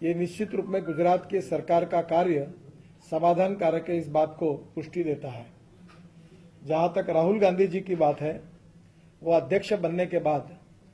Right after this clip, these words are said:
उन्होंने हिमाचल प्रदेश की सरकार को गवा दिया है और गुजरात में भी उनके पार्टी की सत्ता नहीं आ सकी है।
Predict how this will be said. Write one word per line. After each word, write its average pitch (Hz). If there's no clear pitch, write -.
उन्होंने 185
हिमाचल 180
प्रदेश 180
की 185
सरकार 165
को 160
गवा 165
दिया 170
है 131
और 160
गुजरात 180
में 208
भी 143
उनके 170
पार्टी 165
की 185
सत्ता 180
नहीं 160
आ 156
सकी 139
है। -